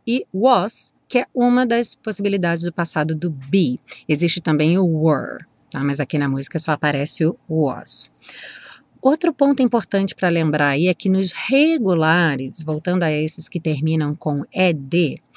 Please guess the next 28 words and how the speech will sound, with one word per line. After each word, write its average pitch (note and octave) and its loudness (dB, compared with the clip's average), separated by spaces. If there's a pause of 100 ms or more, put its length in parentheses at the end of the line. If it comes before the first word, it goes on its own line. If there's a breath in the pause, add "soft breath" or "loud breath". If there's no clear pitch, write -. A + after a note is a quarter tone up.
(640 loud breath)
na G3+ 2
grande B3 2
maioria A3+ 4
das C#3+ -4
vezes D#3 -2
esse E3+ 0
é D#3 0
não F3+ 0
vai F#3 0
ser F#3+ 0
pronunciado. E3+ -2
Você E3 -2
já A3 0 (320)
tá G#3+ 4
acostumado A3+ 0
a G3 4
ver F3 0
na E3+ 2
nossa E3+ -2
dica E3+ -6
de D#3+ -6
pronúncia E3+ -2
que - -4
muitas A#3 2
vezes G3+ 0
a F3+ 2
letra F3+ 0
E E3 2